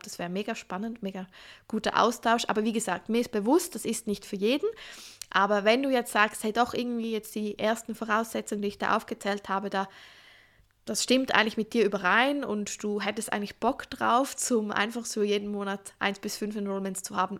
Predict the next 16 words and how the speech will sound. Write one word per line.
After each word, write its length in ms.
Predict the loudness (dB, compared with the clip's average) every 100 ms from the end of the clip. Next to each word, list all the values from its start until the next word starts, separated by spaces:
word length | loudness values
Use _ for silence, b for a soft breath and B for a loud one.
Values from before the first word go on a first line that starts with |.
| -2
über 220 | 0 2
deine 240 | 2 2
Webseite", 720 | 0 -2 -4 -4 -4 -6 -10 -10 B B B -2
dann, 420 | 0 0 -2 -8 -6
ja, 120 | -6 -6 2
trag 240 | 2 2
dich 160 | -2 -2
gerne 280 | -2 -2
unten 280 | -4 -6 -6
einmal 320 | -4 -4 -4
ein. 300 | 0 2 2 -2 B B -6
Und 360 | -2 -2 -4 _ -6
wenn 400 | 4 6 4 0
ich 180 | -2 -2
es 180 | -2 -2
öffne, 520 | -2 -2 -2 0